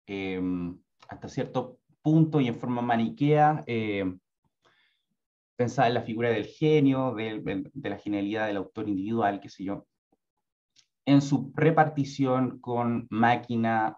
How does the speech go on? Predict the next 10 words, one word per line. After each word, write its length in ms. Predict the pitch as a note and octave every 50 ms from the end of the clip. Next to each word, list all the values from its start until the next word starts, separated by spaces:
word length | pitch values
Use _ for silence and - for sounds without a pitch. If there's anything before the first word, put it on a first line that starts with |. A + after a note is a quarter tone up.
| - _
otros 380 | - A2+ A#2+ A#2+ A#2 A#2 A2+ -
colectivos? 920 | - A2+ G#2 G2+ - - _ - A#2 A#2 A#2 A2+ A2+ A2 A2 A2 A2 - - _ _ _ _ _ _ _ _ _ _ _ _ _
Estoy 180 | _ - B2+ -
pensando, 340 | - A#2 - C3 A#2+ A#2
por 100 | A2+ G#2+
ejemplo, 440 | G#2 G#2+ - A#2+ G#2+ A2 - A2+ G#2+
que 260 | G2+ G#2+ G#2 - - _ _ _ _ _ _ _ _ _ _ _ _ _ _ _ _ _ _ _ _ _ _ _ _ _ _
podría 460 | - A2+ G#2+ A2 A2+ A#2+ A#2+ A#2 A2
uno, 460 | A2 A#2 A#2+ A#2 G#2 F#2+ G2 - - - -
eh, 360 | G#2 G2+ G2 F#2+ F#2+ F#2 F2+